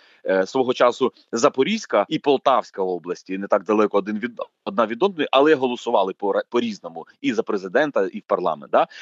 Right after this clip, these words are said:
Там, е, вони, е, в них виявляється, що Нягань і Бердянськ за тисячі кілометрів один від одного, в них одинак-, однакові відсотки. Ну, це бред. Тобто всі розуміють, що це фейк, це картинка, е, але паспортизація, поверна-, повертаючись до неї,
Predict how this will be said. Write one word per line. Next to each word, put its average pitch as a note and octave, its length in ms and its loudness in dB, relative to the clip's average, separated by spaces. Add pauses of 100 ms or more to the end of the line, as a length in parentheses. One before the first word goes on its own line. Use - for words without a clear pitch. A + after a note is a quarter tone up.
(160)
Там, G3+ 300 4
е, D#3 140 6
вони, C#3 460 2
е, A#2 180 4 (140)
в B2+ 140 -2
них F3+ 280 -2 (100)
виявляється, C#3 520 2
що C3 200 0
Нягань A#2 720 0
і A2 240 -8
Бердянськ A#2 640 -2
за G2+ 320 0
тисячі G#2+ 360 -14
кілометрів G#2 460 -6
один F#2+ 160 -10
від F2 180 -10
одного, E3+ 360 2
в G#2+ 60 -6
них C#3+ 220 -4
одинак-, A2 520 0
однакові A2+ 440 -2
відсотки. G#2 480 -8
Ну, G3+ 140 -4
це - 140 -6
бред. F2+ 220 -6 (300)
Тобто C4 180 -2
всі G#3+ 140 -2
розуміють, G3+ 360 0
що - 80 -12
це F3+ 140 -2
фейк, C4 420 -2 (360)
це C#3+ 120 -2
картинка, A#3+ 520 2
е, - 60 -4 (1080)
але D3 340 4
паспортизація, E3 920 -4
поверна-, F3 500 -8
повертаючись D3+ 480 -6
до C#3 120 2
неї, C#3 320 0